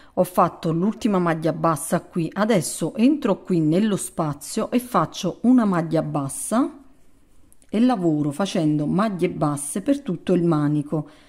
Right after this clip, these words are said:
Vengono delle maglie basse allungate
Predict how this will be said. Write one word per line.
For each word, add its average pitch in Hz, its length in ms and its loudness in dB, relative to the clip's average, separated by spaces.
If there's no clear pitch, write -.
Vengono 175 520 2
delle 170 440 2
maglie 202 380 0
basse 180 600 -2
allungate 180 1120 0